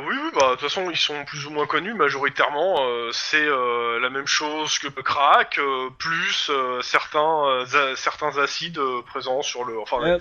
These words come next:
Speaker 1: des molécules
Speaker 2: est-ce qu'il
Speaker 1: du
Speaker 2: faut des
Speaker 1: L S D, quoi, enfin, c'est un espèce
Speaker 2: est-ce
Speaker 1: de mélange des deux, quoi.
Speaker 2: Est-ce qu'il faut, hein, des compo-, enfin, une, des conditions particulières pour, euh, enfin, fusionner les produits, c'est-à-dire, euh,
Speaker 1: Bah,
Speaker 2: je sais
Speaker 1: on
Speaker 2: pas,
Speaker 1: a
Speaker 2: une
Speaker 1: déjà fait les
Speaker 2: température,
Speaker 1: effets
Speaker 2: euh,
Speaker 1: Ouais, ouais, bah, elle te dit, on a déjà fait les expériences d'en reproduire. Euh, techniquement, ça demande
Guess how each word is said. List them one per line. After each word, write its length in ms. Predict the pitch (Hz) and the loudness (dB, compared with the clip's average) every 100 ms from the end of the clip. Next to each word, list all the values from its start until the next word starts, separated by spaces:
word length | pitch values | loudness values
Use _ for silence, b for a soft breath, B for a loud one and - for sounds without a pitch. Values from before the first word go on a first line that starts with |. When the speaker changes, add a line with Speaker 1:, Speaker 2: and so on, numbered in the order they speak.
| B B | B B
Speaker 1:
des 60 | 139 | 0
molécules 300 | 147 175 160 | 2 4 4
Speaker 2:
est-ce 140 | 147 | 2
qu'il 120 | 151 | 2
Speaker 1:
du 40 | 147 | 2
Speaker 2:
faut 120 | 139 | 2
des 80 | 135 170 | 4 2
Speaker 1:
L 40 | |
S 60 | 131 | 0
D, 40 | |
quoi, 280 | - 131 120 | -2 -2 -2
enfin, 160 | 143 | -2
c'est 100 | 131 | -2
un 80 | 139 | -2
espèce 220 | 139 147 | 0 2
Speaker 2:
est-ce 80 | 151 | 2
Speaker 1:
de 40 | 147 | 0
mélange 260 | 147 151 | -2 -2
des 100 | 139 | -4
deux, 160 | 131 135 | -6 -8
quoi. 320 | 139 120 110 110 - - - | -4 -4 -6 -14 -20 -12 4
Speaker 2:
Est-ce 160 | - - | 4 4
qu'il 80 | |
faut, 160 | 156 220 | -2 2
hein, 60 | 202 | 4
des 80 | 147 | 2
compo-, 380 | 147 135 135 143 | 2 -2 0 -4
enfin, 340 | - 131 127 | 0 0 0
une, 200 | 117 123 | -2 -2
des 80 | 131 | -2
conditions 420 | 135 151 143 175 | 2 2 2 0
particulières 680 | 147 175 - 143 151 160 - | 2 0 -2 -2 2 2 0
pour, 260 | - 131 - - - - - - - 113 | -2 -2 -2 -20 -20 -20 -20 -20 -10 0
euh, 160 | 104 | 0
enfin, 360 | 113 120 113 113 | 0 0 2 0
fusionner 400 | - 120 123 131 | 0 0 2 4
les 140 | 127 | 4
produits, 440 | - 127 123 135 135 | 4 -2 2 0 0
c'est-à-dire, 540 | 113 110 117 123 117 | -2 -4 -2 -2 2
euh, 40 | |
Speaker 1:
Bah, 120 | 147 131 | 4 2
Speaker 2:
je 40 | 120 | 0
sais 60 | |
Speaker 1:
on 40 | 175 | 4
Speaker 2:
pas, 180 | 175 | 6
Speaker 1:
a 100 | 175 | 8
Speaker 2:
une 60 | 165 | 6
Speaker 1:
déjà 260 | 165 175 180 | 2 2 4
fait 200 | 123 165 | 4 0
les 120 | 147 139 | -2 -2
Speaker 2:
température, 180 | 139 | -2
Speaker 1:
effets 140 | 143 127 | 0 0
Speaker 2:
euh, 380 | 117 117 117 113 - _ _ - | -2 -2 -4 -8 -14 _ _ -2
Speaker 1:
Ouais, 100 | 175 | 0
ouais, 40 | 190 | 4
bah, 140 | 151 | 4
elle 40 | 135 | 4
te 100 | 156 | 2
dit, 140 | - | -4
on 120 | 202 156 | -2 0
a 60 | |
déjà 160 | 147 175 | 4 4
fait 200 | 196 170 | 4 2
les 80 | 156 | 0
expériences 340 | 139 160 156 | 0 0 0
d'en 100 | 143 | 0
reproduire. 500 | 143 139 147 135 175 - B B B | -2 0 -2 2 0 0 B B B
Euh, 100 | 123 | 0
techniquement, 480 | 123 185 185 165 190 | 2 0 0 -2 0
ça 120 | 226 | 2
demande 240 | 160 147 | 2 0